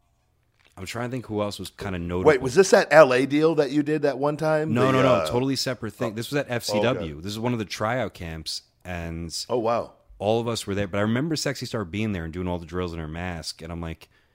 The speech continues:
Speaker 1: you know, I, she didn't speak very good English, but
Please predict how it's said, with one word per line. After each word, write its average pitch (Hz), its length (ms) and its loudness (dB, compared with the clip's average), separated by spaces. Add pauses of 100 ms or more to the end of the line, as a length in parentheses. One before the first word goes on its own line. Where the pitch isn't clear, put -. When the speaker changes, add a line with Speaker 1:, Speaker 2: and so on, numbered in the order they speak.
(500)
Speaker 1:
you 95 120 -8
know, 95 100 -10
I, 82 260 -16 (140)
she - 180 -4
didn't 131 220 2
speak 113 200 -2
very 101 460 0
good 95 140 -6
English, 107 640 -4
but 82 180 -6